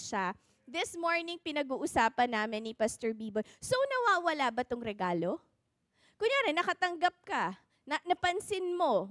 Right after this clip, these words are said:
or you are knowledgeable na nagkaroon ka nung, example, gift of healings. O, hindi, hindi ikaw to actually eh. Yung gift of healings kasi, <laughs> pa,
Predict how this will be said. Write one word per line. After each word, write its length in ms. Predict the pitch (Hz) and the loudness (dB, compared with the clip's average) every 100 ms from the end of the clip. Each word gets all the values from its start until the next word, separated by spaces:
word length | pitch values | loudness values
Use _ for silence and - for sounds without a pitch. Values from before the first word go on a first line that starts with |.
| - | 0
or 240 | 269 208 _ | 0 0 _
you 480 | 254 285 330 320 - _ | 0 2 2 0 -6 _
are 160 | - 302 | -2 0
knowledgeable 960 | 294 294 294 294 254 269 254 254 202 - - _ - | 2 2 4 2 4 2 6 6 6 2 -12 _ 0
na 400 | 269 254 240 233 _ _ - | 4 4 2 0 _ _ -2
nagkaroon 680 | 285 277 302 302 269 294 294 | -2 0 2 4 4 4 2
ka 180 | - 285 | 0 0
nung, 560 | 285 277 262 247 240 226 - | 2 2 4 2 -2 -8 -8
example, 560 | 214 269 349 453 262 220 | 0 4 4 2 0 0
gift 340 | 214 254 320 - | 2 0 0 0
of 160 | 269 277 _ _ _ | 0 0 _ _ _
healings. 720 | 330 403 349 214 185 175 - - | 2 4 4 2 0 -10 -18 -10
O, 40 | 156 | -8
hindi, 400 | 170 214 233 294 | -8 -12 -10 -10
hindi 120 | 294 277 | -8 -10
ikaw 260 | 277 311 294 294 | 0 6 6 6
to 100 | 311 | 4
actually 800 | 277 - - 277 269 311 226 | 4 0 0 4 4 4 2
eh. 40 | 185 - _ _ | 2 -4 _ _
Yung 240 | 262 302 294 _ _ _ | -2 -2 -4 _ _ _
gift 320 | 214 427 - | -4 -4 -4
of 100 | - | -4
healings 380 | 359 302 330 - | -4 -2 -4 -2
kasi, 480 | 302 311 381 240 - - _ _ _ - | -2 0 4 2 2 -12 _ _ _ -12
<laughs> 880 | 247 _ - 262 - - _ _ | -12 _ -12 0 0 0 _ _
pa, 140 | 294 | 2